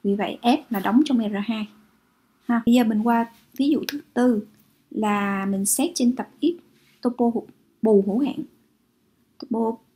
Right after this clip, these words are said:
bù hữu hạn là bạn, các bạn học trong bài một mình có giảng đó là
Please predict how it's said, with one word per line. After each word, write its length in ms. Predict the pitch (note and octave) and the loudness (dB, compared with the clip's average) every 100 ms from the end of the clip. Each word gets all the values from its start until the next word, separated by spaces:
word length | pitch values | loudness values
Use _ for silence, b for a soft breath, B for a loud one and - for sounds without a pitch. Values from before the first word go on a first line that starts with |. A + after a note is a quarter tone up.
| _ - | _ 0
bù 180 | G#3+ | 2
hữu 140 | G#3 A#3+ | 2 0
hạn 320 | C4+ - - | -2 -4 -6
là 480 | G3 G3 F#3 F#3+ G3+ _ _ _ _ _ - | -4 -4 -2 -4 -8 _ _ _ _ _ -4
bạn, 120 | A3 B3+ | -4 -2
các 140 | E4 | 0
bạn 140 | C4 G3+ | 0 -2
học 140 | - | -6
trong 160 | - A#3 | -2 0
bài 100 | G#3+ | 2
một 200 | G3+ - G3+ | 0 -2 -4
mình 120 | F#3 | -2
có 100 | C4+ | -2
giảng 340 | C#4 - A#3 | -2 -2 -2
đó 160 | C#4 C#4+ | -2 -2
là 440 | B3 G3+ F#3+ F#3 | -4 -6 -8 -10